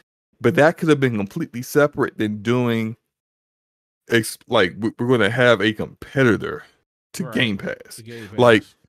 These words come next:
Speaker 1: and so, like, like, they at no point said that this revamp of P S Now was going to be that. So, look, all I'm saying is that, like, it's,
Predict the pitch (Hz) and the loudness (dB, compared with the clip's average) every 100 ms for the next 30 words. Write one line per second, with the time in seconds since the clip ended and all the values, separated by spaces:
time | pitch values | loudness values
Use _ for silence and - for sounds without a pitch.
0 | _ _ _ _ _ _ _ - 143 - | _ _ _ _ _ _ _ -2 0 4
1 | 156 139 127 123 117 - _ _ - 135 | 6 6 6 4 0 -10 _ _ -8 -6
2 | 113 _ _ _ _ 135 156 165 151 139 | -6 _ _ _ _ -2 0 0 -2 -6
3 | 120 139 147 165 160 175 170 156 - - | -4 -2 0 -2 0 -2 -2 -4 -10 -16
4 | - 147 135 113 120 110 - _ 98 120 | -4 0 0 0 0 0 -4 _ -6 -4
5 | 131 - - 87 110 143 135 117 113 110 | -4 -8 -16 -8 -2 0 0 0 0 0
6 | 104 131 120 107 107 117 117 104 101 107 | -2 0 2 2 0 0 0 0 -2 0
7 | 151 120 85 65 - 50 - _ _ _ | 2 2 -4 -8 -8 -8 -12 _ _ _
8 | _ _ _ - 113 110 101 - _ _ | _ _ _ 2 6 6 2 -6 _ _
9 | 147 135 123 175 185 156 147 120 113 113 | -2 0 4 4 4 4 4 4 0 -4
10 | 113 107 107 107 101 107 110 - - | 0 0 0 -2 -4 -8 -10 -14 -20